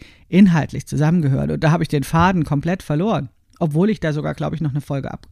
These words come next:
aufgenommen habe, wo ich noch mal reinhören müsste, ob das vielleicht doch irgendwie eine gute Sache war und ich die noch veröffentlichen kann. Aber leider passt sie dann jetzt nicht mehr zu dieser Folge, wie ich sie jetzt hab. Ja und?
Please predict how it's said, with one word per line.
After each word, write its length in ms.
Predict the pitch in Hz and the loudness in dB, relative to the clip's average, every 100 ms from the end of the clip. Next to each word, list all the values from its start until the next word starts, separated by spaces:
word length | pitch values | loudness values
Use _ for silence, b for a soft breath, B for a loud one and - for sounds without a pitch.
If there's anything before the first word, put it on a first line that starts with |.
| - | -6
aufgenommen 560 | 160 - 180 160 156 | -6 -4 -4 -2 -2
habe, 300 | 151 151 147 - B B - | -2 -2 -4 -8 B B -6
wo 80 | 139 | -2
ich 60 | |
noch 100 | 151 | 0
mal 140 | 135 127 | 0 -2
reinhören 420 | 135 170 160 165 | -2 -2 0 0
müsste, 400 | 185 - - 170 | 0 -2 -2 -4
ob 100 | - | -4
das 140 | 139 | -10
vielleicht 280 | - 139 139 | -6 -8 -6
doch 120 | 190 | -8
irgendwie 440 | - 170 143 170 151 | -4 -6 -2 -2 -2
eine 100 | 175 | -2
gute 260 | 147 285 339 | 2 4 4
Sache 340 | 214 185 196 | 4 2 0
war 200 | 175 160 | 0 0
und 100 | 156 | -2
ich 100 | - | -4
die 120 | - 151 | -6 -6
noch 100 | 147 | -6
veröffentlichen 460 | - 175 165 147 | -6 -4 -4 -2
kann. 180 | 156 147 | -2 -2
Aber 200 | 170 180 | 0 2
leider 400 | 170 185 220 190 B B - | 2 4 4 2 B B -4
passt 300 | - 247 - | 0 0 0
sie 100 | 254 | 0
dann 160 | 196 185 | 2 2
jetzt 220 | 185 - | 0 0
nicht 180 | 196 202 | 0 2
mehr 140 | 180 | 2
zu 120 | 190 | 2
dieser 220 | 180 175 | 2 0
Folge, 360 | 160 175 170 160 | 0 0 0 -2
wie 100 | 151 | -4
ich 100 | 143 | -4
sie 80 | 170 | -6
jetzt 240 | 202 - | -6 -6
hab. 180 | 135 - - _ _ _ _ _ _ - | -8 -8 -20 _ _ _ _ _ _ -4
Ja 140 | 170 | -2
und? 260 | 180 226 | 2 0